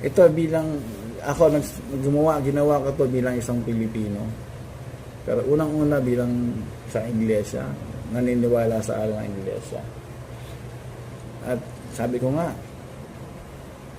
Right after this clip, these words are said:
napakahabang panahon, hindi ako pinagtatawanan nila ng iglesia, binabatikos kung ano-anong sinasabing kwento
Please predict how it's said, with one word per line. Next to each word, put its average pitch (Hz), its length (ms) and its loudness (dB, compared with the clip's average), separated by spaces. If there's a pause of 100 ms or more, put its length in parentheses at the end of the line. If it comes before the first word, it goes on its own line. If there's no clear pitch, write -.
(360)
napakahabang 127 880 0
panahon, 117 400 2
hindi 117 160 2
ako 113 160 0 (2500)
pinagtatawanan 123 640 4
nila 120 240 2
ng 113 80 0
iglesia, 113 320 0
binabatikos 110 880 0
kung 127 160 4
ano-anong 120 240 2
sinasabing 110 640 0
kwento 104 480 0